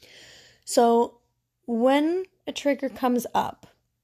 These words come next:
and I'm gonna, I'll get into a very specific example in a second because this is what I know I'm gonna be going through. When a trigger comes up, the first thing that you're gonna have to do is be aware of it. Sit in it, see it,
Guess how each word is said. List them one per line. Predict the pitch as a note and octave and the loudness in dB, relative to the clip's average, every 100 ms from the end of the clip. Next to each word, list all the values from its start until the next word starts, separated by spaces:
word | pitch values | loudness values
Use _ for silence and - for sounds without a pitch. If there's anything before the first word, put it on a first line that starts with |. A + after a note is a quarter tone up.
| _ _ _ _ _ _ - | _ _ _ _ _ _ -4
and | A3 | -2
I'm | G#3+ G#3+ | 0 0
gonna, | G#3 G3+ - | 0 -2 -2
I'll | G#3 | -2
get | G3+ A3+ | 0 -2
into | G#3+ | -2
a | |
very | G#3 G#3+ | -2 -2
specific | - - G#3 F#3+ | -4 -8 -6 -6
example | F#3+ G3+ F#3+ G#3+ | -6 -6 -4 -6
in | |
a | |
second | G3 G3 F#3+ G#3+ | -6 -8 -8 -10
because | - | -8
this | A3+ F#3+ | -10 -8
is | G3 | -6
what | G#3 | -2
I | G3+ | -2
know | G3 G3 | -2 -2
I'm | |
gonna | G3+ G3+ | -4 -4
be | |
going | - A3+ | -6 -8
through. | - G#3+ | -6 -4
When | A#3+ | -2
a | C#4+ | -4
trigger | - C4 A3+ | -4 -4 -2
comes | A3 - G3 F3 | -6 -6 -6 -6
up, | - - - - _ _ _ _ _ _ _ _ | -8 -10 -12 -20 _ _ _ _ _ _ _ _
the | G#3 | -8
first | A#3 A#3 - | -2 -2 0
thing | C4 | 0
that | B3 | 2
you're | A#3 | 0
gonna | A3 | 0
have | A3 G3+ | -2 -4
to | - | -6
do | G#3+ A#3 A#3+ C#4 _ _ _ _ _ _ _ _ _ - | -8 -6 -6 -8 _ _ _ _ _ _ _ _ _ -16
is | |
be | F#3 | -4
aware | B3 D#4 G#4 | -2 0 -2
of | |
it. | B3+ - _ _ _ _ _ _ _ _ _ - | -4 -12 _ _ _ _ _ _ _ _ _ -18
Sit | - D4 B3+ | -8 -6 -2
in | A#3+ | -2
it, | C4+ - _ _ _ _ _ - | -4 -10 _ _ _ _ _ -10
see | - A#2 | -4 -2
it, | A#3+ | -2